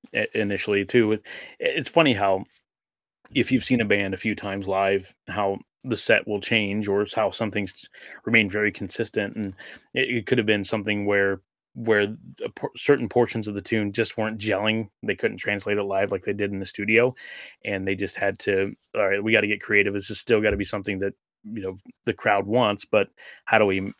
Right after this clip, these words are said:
make it work?" And so they had to kinda create a happy medium or something like that. Of course, I'm speculating, but I have seen that before. Um, or they could have just said, "You know what? I'm so tired of playing that riff. Let's just kinda cut it in half and let's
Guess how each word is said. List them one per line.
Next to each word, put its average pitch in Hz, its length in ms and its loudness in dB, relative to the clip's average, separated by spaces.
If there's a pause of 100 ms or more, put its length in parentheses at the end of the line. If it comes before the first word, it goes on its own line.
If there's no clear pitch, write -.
make 104 200 2
it 98 80 -6
work?" 104 360 0
And 101 120 -6
so 110 120 -4
they 98 100 -4
had 98 140 -4
to 92 80 -8
kinda 98 240 -4
create 101 240 -2
a 98 40 -6
happy 98 260 -8
medium 101 420 -4
or 95 60 -8
something 98 280 -10
like 92 160 -10
that. 98 260 -4
Of 92 80 -16
course, - 280 -4 (260)
I'm 104 140 -2
speculating, 101 600 -2
but 95 200 -4 (480)
I 101 100 2
have 98 180 0
seen 107 240 -2
that 95 200 -4
before. 101 420 -4 (360)
Um, 95 440 0
or 104 160 -2
they 107 160 4
could 110 160 -2
have 104 120 -2
just 101 180 -4
said, 104 180 0
"You 117 80 4
know 123 140 4
what? 117 240 6
I'm 113 180 -2
so 117 200 2
tired 110 280 4
of 110 80 0
playing 117 220 2
that 117 160 0
riff. 117 260 2
Let's 113 180 -2
just - 280 -4
kinda 101 260 -4 (220)
cut 123 140 2
it 113 40 -4
in 107 60 -8
half 117 340 0
and 107 100 -6
let's 120 160 -4